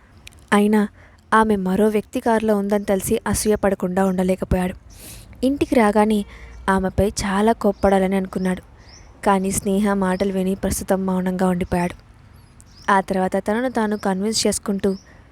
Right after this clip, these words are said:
"సరే, నువ్వు సేఫ్గా ఉన్నావు కాబట్టి ఈసారికి వదిలేస్తున్నాను. కానీ ఇక నుండి నువ్వు ఆ వంశీకి దూరంగా ఉండు. నీ వర్క్ ఆఫీస్ వరకే ఉంటే చాలు. అతనితో అంతకుముందు నువ్వు క్లోజ్గా ఉండాల్సిన అవసరం లేదు" అని డైరెక్ట్గానే చెప్పాడు.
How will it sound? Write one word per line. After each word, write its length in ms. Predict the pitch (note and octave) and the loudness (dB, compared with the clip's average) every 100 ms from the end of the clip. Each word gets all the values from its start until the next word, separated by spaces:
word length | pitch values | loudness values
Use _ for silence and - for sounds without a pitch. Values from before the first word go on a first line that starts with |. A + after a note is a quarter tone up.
| - - | -16 -6
"సరే, 260 | - F#3 - - - - - - | -2 -2 -2 -18 -20 -20 -20 -10
నువ్వు 40 | F#3+ | -8
సేఫ్గా 520 | - G3 G3 - G#3 | -2 0 0 2 2
ఉన్నావు 240 | G3 F#3+ | 2 0
కాబట్టి 500 | F#3 F#3 F3 - G#3+ - _ _ - - | 0 -2 -2 -4 -6 -8 _ _ -14 -6
ఈసారికి 460 | G3+ G3 F#3 F#3+ | -2 0 0 2
వదిలేస్తున్నాను. 640 | F#3+ F3+ F#3 - F#3+ F3+ F3 - - - - - - | 0 2 0 -2 -4 -4 -6 -12 -20 -20 -20 -20 -4
కానీ 220 | G#3 G3 G3+ | 0 2 0
ఇక 200 | F3+ G3+ | 0 0
నుండి 300 | G3 F#3+ G3 | 0 0 0
నువ్వు 180 | F#3+ | 0
ఆ 40 | F#3 | 0
వంశీకి 460 | F3+ F3+ - G3+ | -2 -4 -4 -4
దూరంగా 480 | F3+ F#3+ F#3 F#3 F3+ | -4 0 0 0 0
ఉండు. 200 | F3 F3+ - - - - - - | -2 -6 -12 -18 -20 -20 -18 -4
నీ 120 | A3+ | 0
వర్క్ 340 | G#3 A3 - G3+ | 4 2 2 -2
ఆఫీస్ 360 | F#3+ A3 G#3 | 0 0 0
వరకే 240 | G3+ F#3 G3+ | 0 0 -2
ఉంటే 240 | F#3 F#3 F3+ | -2 -2 -2
చాలు. 160 | F3+ F#3 - - - - - - | -4 -4 -10 -20 -20 -20 -6 -2
అతనితో 360 | G3+ F#3+ F#3+ | 0 0 2
అంతకుముందు 540 | F#3+ F#3 G3 G3 G3+ G#3+ | 0 0 -4 -4 -2 -2
నువ్వు 200 | G3+ - | -2 0
క్లోజ్గా 360 | F#3+ F#3 G#3 | 0 2 0
ఉండాల్సిన 400 | F#3+ F#3+ F#3 G3 | 0 -2 -2 -2
అవసరం 360 | F#3 G3 - F#3+ | -2 0 -2 -2
లేదు" 220 | F3+ - - - - - - - - - - G#3 | -2 -4 -12 -18 -18 -18 -20 -20 -20 -18 -6 0
అని 140 | G#3 | 2
డైరెక్ట్గానే 440 | F#3+ F#3 - G3 | 2 2 2 0
చెప్పాడు. 400 | G3 F#3+ - F3+ | 0 -2 -2 -6